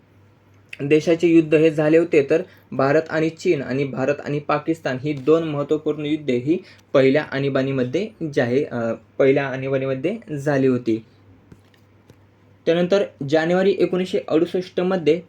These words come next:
पहिली आणीबाणी संपली. एक तर आणीबाणी लागू केव्हा केली, पंतप्रधान कोण होते, राष्ट्रपती कोण होते, युद्धे कोणती झाली, असे महत्त्वाचे पाच सहा प्रश्न हे इथे विचारले जातात. तर एकोणीसशे अडुसष्टला संपली पहिली आणीबाणी. आता पाहूया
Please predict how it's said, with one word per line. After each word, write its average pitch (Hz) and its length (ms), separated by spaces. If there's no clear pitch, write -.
पहिली 156 420
आणीबाणी 151 440
संपली. 156 580
एक 151 260
तर 165 60
आणीबाणी 151 480
लागू 147 240
केव्हा 160 260
केली, 165 260
पंतप्रधान 147 600
कोण 156 200
होते, 160 320
राष्ट्रपती 143 480
कोण 160 220
होते, 151 340
युद्धे 131 260
कोणती 156 320
झाली, 151 340
असे 147 200
महत्त्वाचे 160 400
पाच 139 300
सहा 165 120
प्रश्न 165 320
हे 156 240
इथे 135 240
विचारले 147 400
जातात. 151 340
तर 156 100
एकोणीसशे 156 440
अडुसष्टला 151 680
संपली 165 500
पहिली 151 340
आणीबाणी. 127 580
आता 147 200
पाहूया 151 380